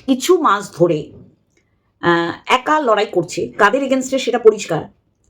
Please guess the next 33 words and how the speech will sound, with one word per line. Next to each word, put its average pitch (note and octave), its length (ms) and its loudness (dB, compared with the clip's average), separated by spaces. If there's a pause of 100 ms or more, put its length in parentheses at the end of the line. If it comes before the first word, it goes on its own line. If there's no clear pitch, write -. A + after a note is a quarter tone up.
তারা B3+ 300 4
আবার A#3+ 200 0
বাচ্চার G#3 340 2
বাবার G3+ 260 2
লিগ্যাল F#3 200 2
অ্যাডভাইজার G#3+ 520 0
বা F#3 160 0
সেই G3 160 0
দিককার G#3 320 0
সাপোর্টার, F3+ 540 0 (420)
সেই C#4+ 140 -2
কারণেই C4 380 2
হয়তো, D4 420 -4 (280)
আহ, B3 100 -6
টিনা C4+ 200 0
কেসটা B3 260 0
তুলে A#3+ 180 0
নিতেই B3 240 0
পারে। C4+ 220 0 (440)
এটাও A#3+ 200 2
তো B3+ 100 2
হতে A3+ 120 2
পারে, C3+ 260 -4
maybe, B3 520 2 (180)
আমি G3+ 220 -2
কখনো A#3+ 360 0 (360)
স্টেটমেন্ট E3+ 480 0
দিচ্ছি - 200 -4
না। D3+ 180 -4 (460)
তা D#3 400 -2 (160)
টিনা A#3 200 0
সম্পূর্ণ D4+ 560 2
নিজের A#3 400 2